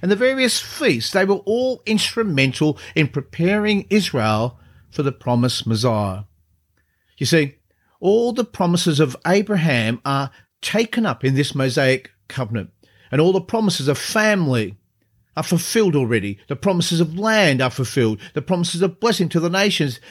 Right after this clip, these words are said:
again, at least in part, are already fulfilled. In fact, when you, when you read one Kings chapter four, verse twenty and twenty-one, Judah and Israel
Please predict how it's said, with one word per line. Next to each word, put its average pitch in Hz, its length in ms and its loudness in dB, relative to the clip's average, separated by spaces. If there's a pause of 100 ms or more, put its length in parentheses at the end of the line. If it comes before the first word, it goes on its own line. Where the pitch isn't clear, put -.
again, 220 400 0
at 170 120 2
least 214 280 2
in 226 120 0
part, 156 340 -4
are 175 160 2
already 202 960 0
fulfilled. 180 600 -2 (800)
In 175 60 -6
fact, 185 240 -2 (180)
when 190 140 2
you, 165 60 -2
when 196 120 2
you 190 100 4
read 185 220 2
one 190 200 -2
Kings 170 340 0
chapter 175 280 -4
four, 165 280 -4
verse 143 340 0
twenty 156 280 -4
and 175 100 -4
twenty-one, 170 760 -6 (520)
Judah 170 480 2 (160)
and 208 140 0
Israel 135 720 -2